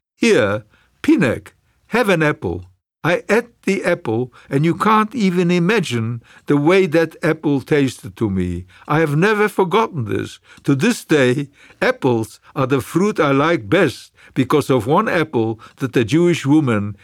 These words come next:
gave me in Skarżysko. Food was always an issue in Skarżysko. The official rations were as follows. In the morning, we got what they called coffee.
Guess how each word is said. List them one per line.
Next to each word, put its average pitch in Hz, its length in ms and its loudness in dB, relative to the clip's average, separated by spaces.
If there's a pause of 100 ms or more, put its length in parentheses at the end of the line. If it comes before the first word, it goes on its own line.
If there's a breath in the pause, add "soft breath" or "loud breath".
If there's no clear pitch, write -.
(120 soft breath)
gave 151 260 2
me 113 380 -2 (160)
in 135 100 0
Skarżysko. 107 920 -4 (840)
Food 233 560 0
was 151 160 0
always 165 680 2
an 135 220 -2
issue 160 480 0
in 131 100 0
Skarżysko. 107 920 -6 (360)
The 160 180 2
official 160 540 0
rations 127 640 -4 (260 soft breath)
were 143 280 0
as - 240 -4
follows. 113 800 -2 (380)
In 143 140 -2
the 139 140 2
morning, 185 580 0 (160)
we 131 140 0
got 156 260 0
what 156 240 -2
they 147 160 0
called 151 440 -2
coffee. - 520 -4